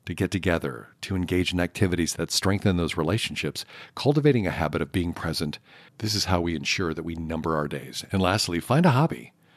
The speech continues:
C E Os and leaders are known for their busy schedules, yet they often find time to engage in, in hobbies. I found this article in, uh,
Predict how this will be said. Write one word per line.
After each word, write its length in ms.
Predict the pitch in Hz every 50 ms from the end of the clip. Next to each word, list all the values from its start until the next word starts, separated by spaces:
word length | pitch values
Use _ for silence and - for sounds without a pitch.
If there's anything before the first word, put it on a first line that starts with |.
| _ _ -
C 280 | - - 131 127 117
E 40 | 113
Os 240 | 110 113 113 101 -
and 120 | 95 90
leaders 320 | 90 95 107 98 95 85 95
are 80 | 87
known 260 | 90 92 95 95 107 107
for 140 | - 95
their 100 | 80 80
busy 320 | 73 - - 98 90 95 82
schedules, 640 | - - - - 85 80 - 104 104 101 90 -
yet 100 | 95 85
they 100 | - 92
often 300 | 90 85 107 131 175 170
find 220 | - 110 104 95 -
time 220 | - 82 87 90
to 60 | 90
engage 360 | 87 87 82 87 87 85 -
in, 160 | 85 85 87 - -
in 160 | 85 85 82
hobbies. 520 | 78 - 98 104 104 - 65 62 - - - _ - - - - - - - -
I 20 |
found 180 | - - 101 90
this 120 | - -
article 320 | 92 85 87 87 85 85
in, 160 | 82 76 76 -
uh, 340 | 73 73 71 71 73 -